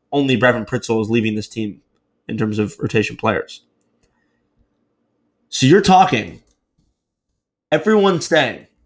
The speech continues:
for Wisconsin, everyone, basically their entire scoring, which no other Big Ten team besides probably Illinois, assuming those guys don't go to the N B A, Kofi Cockburn and Ayo Dosunmu,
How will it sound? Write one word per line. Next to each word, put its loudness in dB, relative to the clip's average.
for -6
Wisconsin, -6
everyone, 0
basically 0
their -2
entire 0
scoring, -6
which -12
no 0
other 2
Big -2
Ten -6
team -6
besides -2
probably 0
Illinois, 0
assuming -2
those 0
guys 0
don't -4
go 0
to 0
the -2
N -4
B 0
A, 0
Kofi -4
Cockburn -4
and -4
Ayo 0
Dosunmu, -4